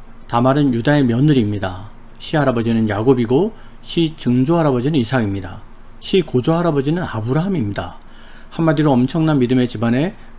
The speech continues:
며느리로 들어가는 것입니다. 다말은 유다의 세 아들 중 첫째 아들인 엘과 결혼합니다. 하지만 엘이 여호와 하나님 보시기에 악함으로 여호와께서 그를 죽이셨습니다.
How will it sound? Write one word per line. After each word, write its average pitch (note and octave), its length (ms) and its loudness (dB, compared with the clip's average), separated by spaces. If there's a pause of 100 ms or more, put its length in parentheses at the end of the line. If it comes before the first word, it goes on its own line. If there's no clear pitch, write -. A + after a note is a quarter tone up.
며느리로 D3+ 580 2
들어가는 B2+ 280 2
것입니다. G2+ 480 -4 (760)
다말은 C3 400 4
유다의 C3 260 4
세 C3+ 220 2
아들 B2 320 2
중 D3+ 240 0
첫째 - 320 -2
아들인 C#3 440 2 (220)
엘과 A2+ 400 0
결혼합니다. G2+ 600 -4 (440)
하지만 D3 320 2
엘이 A#2 300 2
여호와 A#2+ 280 4
하나님 C3 260 2
보시기에 A2+ 320 -2
악함으로 A#2 640 0 (300)
여호와께서 A2+ 380 0
그를 A2+ 220 0
죽이셨습니다. G#2+ 760 -4